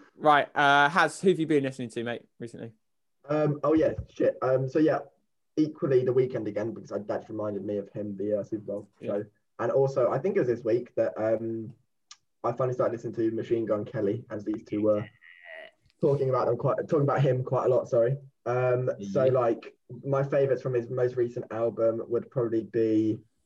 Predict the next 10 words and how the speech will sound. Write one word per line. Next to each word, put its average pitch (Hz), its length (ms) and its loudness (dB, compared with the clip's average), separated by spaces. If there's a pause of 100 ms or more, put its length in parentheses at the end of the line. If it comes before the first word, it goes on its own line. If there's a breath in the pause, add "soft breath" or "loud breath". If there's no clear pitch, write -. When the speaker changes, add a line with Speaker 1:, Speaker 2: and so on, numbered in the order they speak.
(100)
Speaker 2:
um, 110 580 0
I'll 113 140 0
go 117 260 2 (160)
for 110 520 0 (440)
All 131 300 4
I 123 80 2
Know 117 460 0 (320)
and 107 280 -4
Bloody 110 260 0
Valentine. 101 600 -8